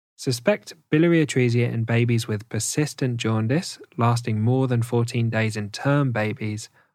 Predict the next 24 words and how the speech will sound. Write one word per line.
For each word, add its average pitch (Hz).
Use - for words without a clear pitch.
or 110
more 117
than 113
twenty-one 123
days 113
in 107
premature 117
babies. 98
The 120
initial 180
investigation 135
for 117
possible 127
biliary 120
atresia 135
is 117
to 110
calculate 117
the 110
conjugated 131
and 110
the 110
unconjugated 117
bilirubin. 113